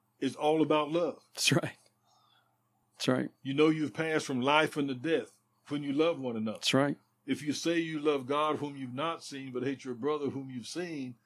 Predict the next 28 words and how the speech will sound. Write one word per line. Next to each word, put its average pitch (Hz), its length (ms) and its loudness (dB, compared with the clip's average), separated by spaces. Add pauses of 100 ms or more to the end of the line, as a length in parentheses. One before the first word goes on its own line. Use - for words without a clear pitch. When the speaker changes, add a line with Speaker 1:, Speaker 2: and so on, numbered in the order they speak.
(680)
Speaker 1:
then 139 160 -2
you're 147 160 0
a 147 40 4
liar. 160 240 0 (240)
Speaker 2:
That's - 340 0
right. - 260 2 (180)
Speaker 1:
I 143 80 -4
mean, 151 200 -2
he's 180 160 4
very 185 360 2
plain. 135 680 -2 (480)
Um, 113 420 -4 (720)
and 143 140 -2
it's 135 140 -4
interesting 175 600 -2
to 127 120 -12
me 120 460 -4 (480)
that 143 260 -12
the 117 240 -10
idea 151 520 -8
there 113 340 -4
is, 104 540 -10 (580)
here's 180 260 -4
how 127 200 -10
you 113 220 -8
know. 104 240 -12 (440)
Speaker 2:
Hmm. 110 140 2 (520)
Speaker 1:
You 120 180 -12